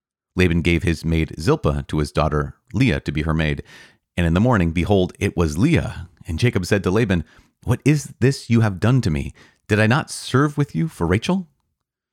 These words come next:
Why then have you deceived me?" Laban said,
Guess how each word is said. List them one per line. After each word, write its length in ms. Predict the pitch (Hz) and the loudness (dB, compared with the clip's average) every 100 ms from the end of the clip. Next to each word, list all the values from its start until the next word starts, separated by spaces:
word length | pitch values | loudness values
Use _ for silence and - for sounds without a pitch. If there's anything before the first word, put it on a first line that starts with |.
| _ | _
Why 220 | 117 143 | 0 0
then 180 | 135 123 | 2 2
have 120 | 113 | 2
you 100 | 107 | 2
deceived 460 | 101 98 - 180 90 | 0 -2 -4 -4 -6
me?" 260 | 71 82 _ _ _ _ _ _ _ _ _ | -10 -14 _ _ _ _ _ _ _ _ _
Laban 260 | 85 80 78 | -2 -2 -4
said, 340 | - 73 | -4 -4